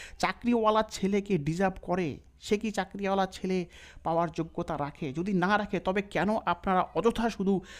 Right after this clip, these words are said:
চাকরিওয়ালা ছেলেকে পাওয়ার জন্য আকাঙ্ক্ষিত হয়ে থাকেন? আপনার নিজের বংশে কেউ চাকরি করে না, আপনিও জীবনে চাকরি করেননি, আপনি প্রতিষ্ঠিত হতে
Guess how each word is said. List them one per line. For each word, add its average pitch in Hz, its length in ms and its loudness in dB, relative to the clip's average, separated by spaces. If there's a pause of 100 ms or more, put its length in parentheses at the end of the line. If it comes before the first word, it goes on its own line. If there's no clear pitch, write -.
(140)
চাকরিওয়ালা 175 580 0
ছেলেকে 160 680 -2 (380)
পাওয়ার 147 280 0
জন্য 147 420 0 (360)
আকাঙ্ক্ষিত 156 540 -2
হয়ে 131 160 -4
থাকেন? 123 380 -8 (520)
আপনার 226 220 2
নিজের 247 260 8
বংশে 269 300 8
কেউ 277 140 6
চাকরি 254 300 6
করে 208 220 6
না, 131 180 2 (340)
আপনিও 254 520 10
জীবনে 247 340 6
চাকরি 240 300 2
করেননি, 208 520 6 (380)
আপনি 233 540 4 (440)
প্রতিষ্ঠিত 269 540 2
হতে 233 480 6